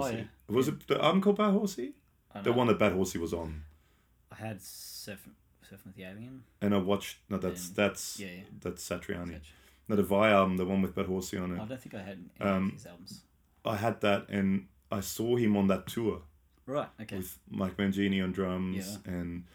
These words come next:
Speaker 1: this big buff Islander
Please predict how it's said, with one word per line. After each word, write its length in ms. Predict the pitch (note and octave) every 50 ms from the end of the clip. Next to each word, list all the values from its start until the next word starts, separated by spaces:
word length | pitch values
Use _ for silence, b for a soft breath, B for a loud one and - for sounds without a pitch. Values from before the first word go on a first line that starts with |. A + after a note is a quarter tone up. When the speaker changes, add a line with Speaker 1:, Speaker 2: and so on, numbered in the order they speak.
| b b b -
Speaker 1:
this 120 | - G#2 -
big 320 | - - - A#2 G#2+ G2 - -
buff 560 | - A2 G2+ - - - - - - - - - _ _ _ _ _ _ _ _ _ _ _ _ _ _ _ _ _ _ _ _ _ _ _ _ _ -
Islander 460 | A2 A2 A2 A#2 A#2+ B2+ B2+ A#2